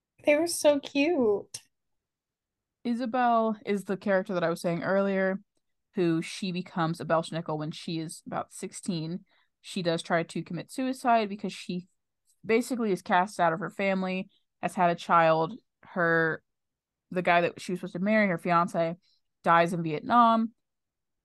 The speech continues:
Speaker 2: So she basically sees no way out of it, no way to take care of her son, and she regrets it ever since.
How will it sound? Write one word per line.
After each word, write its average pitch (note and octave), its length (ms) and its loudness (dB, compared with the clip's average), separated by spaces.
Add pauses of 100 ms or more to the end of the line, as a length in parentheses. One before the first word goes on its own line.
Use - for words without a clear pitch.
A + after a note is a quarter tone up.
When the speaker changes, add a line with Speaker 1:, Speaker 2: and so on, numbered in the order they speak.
(360)
Speaker 2:
So G#3 140 -2
she A#3+ 180 -2
basically G#3 400 0
sees F#3 260 -4
no F3 140 0
way E3+ 180 0
out E3 180 4
of E3 80 0
it, D3+ 100 0
no D3+ 120 -4
way D3+ 140 -4
to E3+ 100 -2
take - 200 -8
care F#3 160 -4
of - 40 -6
her - 60 -10
son, F3+ 260 2
and E3+ 80 -2
she G#3+ 140 -2
regrets F3+ 340 2
it D#3 60 -4
ever D#3 140 -4
since. - 380 -10